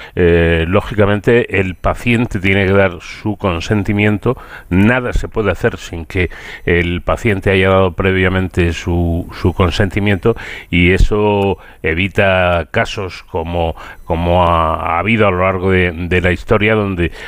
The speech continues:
a una mujer se le, se le extirparon una serie de, de células, eh,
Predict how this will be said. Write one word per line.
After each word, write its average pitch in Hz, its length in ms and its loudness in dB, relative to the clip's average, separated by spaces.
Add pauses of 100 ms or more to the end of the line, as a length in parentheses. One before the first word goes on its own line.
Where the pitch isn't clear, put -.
(220)
a 78 140 0
una 90 180 2
mujer 95 420 2
se - 180 0
le, 87 400 0 (280)
se - 280 2
le 85 680 2
extirparon 101 680 0
una 85 600 -8
serie 98 360 0
de, 92 300 4 (120)
de 85 140 -2
células, 104 560 -2 (260)
eh, 90 580 2